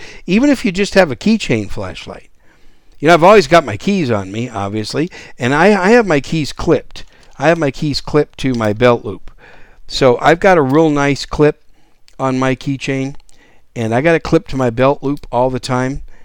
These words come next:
And even if you have to just carry a little, little flashlight on your keychain, uh,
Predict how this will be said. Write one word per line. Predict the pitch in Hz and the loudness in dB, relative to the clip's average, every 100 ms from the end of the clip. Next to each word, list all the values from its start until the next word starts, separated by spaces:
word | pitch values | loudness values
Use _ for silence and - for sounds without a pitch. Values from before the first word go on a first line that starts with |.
| - - - - | -16 -16 -18 -10
And | 120 117 113 | -4 -2 2
even | 185 240 | 2 2
if | 226 180 | 2 2
you | |
have | 151 156 | 0 0
to | 139 | -4
just | 127 135 - | -8 -10 -4
carry | 156 147 135 | 0 2 0
a | 110 | 0
little, | 127 123 101 - - - - | 0 -2 -4 -14 -20 -20 -8
little | 147 123 | -6 -4
flashlight | - 127 131 - 123 113 | 2 4 4 0 0 0
on | 104 104 | 0 -4
your | 98 | -8
keychain, | 95 - 156 - 110 95 92 - - - - - | -12 -8 -8 -8 -10 -10 -16 -20 -20 -20 -16 -14
uh, | - 101 | -12 -14